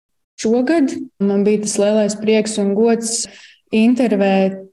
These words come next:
ā, Dacas Kļaviņas, ā, skolotāju Gaidu Ābeli, kas arī ir leģendāra botāniķe, kas ir sniegusi lielu ieguldījumu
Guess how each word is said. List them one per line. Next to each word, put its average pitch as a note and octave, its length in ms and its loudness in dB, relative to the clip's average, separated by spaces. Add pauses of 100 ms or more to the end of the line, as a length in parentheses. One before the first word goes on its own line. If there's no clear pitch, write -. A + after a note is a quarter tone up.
ā, G3 400 2
Dacas G3+ 640 0
Kļaviņas, G#3 680 2 (180)
ā, F#3 140 0 (100)
skolotāju G#3 920 0
Gaidu G#3 420 2
Ābeli, F#3+ 600 0 (680)
kas G#3+ 200 -2
arī A3 300 0 (160)
ir G3+ 100 2 (160)
leģendāra G3 640 0
botāniķe, C4+ 800 2 (180)
kas - 140 -8 (100)
ir G3+ 80 0 (220)
sniegusi A3 560 0
lielu A3 340 2
ieguldījumu F#3+ 840 2